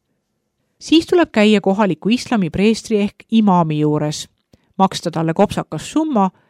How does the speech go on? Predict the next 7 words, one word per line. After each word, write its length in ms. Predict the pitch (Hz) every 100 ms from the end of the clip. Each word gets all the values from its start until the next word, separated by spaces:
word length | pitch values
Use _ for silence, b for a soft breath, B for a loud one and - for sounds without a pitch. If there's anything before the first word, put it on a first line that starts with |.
| _ _ _
ning 140 | 269 302
ta 120 | 302
võtab 320 | 202 170 214
needuse 480 | 180 151 160 175 226
maha. 320 | 185 143 160 160 - _ _ _ _ b b b b b -
Elu 240 | 214 190
kulgu 500 | 170 302 269 - 202